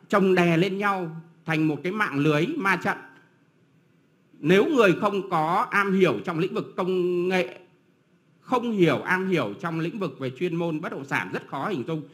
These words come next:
Và chúng tôi đề xuất một cái hệ sinh thái công nghệ bất động sản để ứng dụng trong cái lĩnh vực bất động sản để đóng góp giá trị vào trong cái chuỗi phát triển của nền kinh tế liên quan đến bất động sản.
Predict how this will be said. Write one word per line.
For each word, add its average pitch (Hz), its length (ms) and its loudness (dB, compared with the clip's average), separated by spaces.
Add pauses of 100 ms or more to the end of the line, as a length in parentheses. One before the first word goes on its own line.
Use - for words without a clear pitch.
(260)
Và 160 300 2
chúng 175 120 -4
tôi 196 160 -2
đề 170 220 6
xuất 277 260 -4
một 185 360 -4
cái 170 140 -4
hệ 214 140 -4
sinh 185 200 -2
thái 160 260 -2
công 190 220 -4
nghệ 185 160 -2
bất 196 100 -8
động 170 180 -8
sản 120 320 -4 (380)
để 147 500 2 (420)
ứng 262 240 2
dụng 151 300 -4
trong 190 180 -4
cái 185 140 -4
lĩnh 320 280 0
vực 185 260 -4
bất 233 120 -4
động 175 180 -4
sản 135 360 -2 (300)
để 156 300 4
đóng 151 280 -4
góp 381 320 2
giá 165 260 4
trị 247 200 -4
vào 156 220 -2
trong 180 140 -4
cái 180 180 -2
chuỗi 233 240 -8
phát 294 160 -6
triển 127 240 -4 (760)
của 151 180 0
nền 131 320 0
kinh 175 160 -2
tế 147 260 0
liên 175 280 -2
quan 147 200 -2
đến 135 160 -6
bất 202 100 -8
động 139 120 -8
sản. 117 260 -8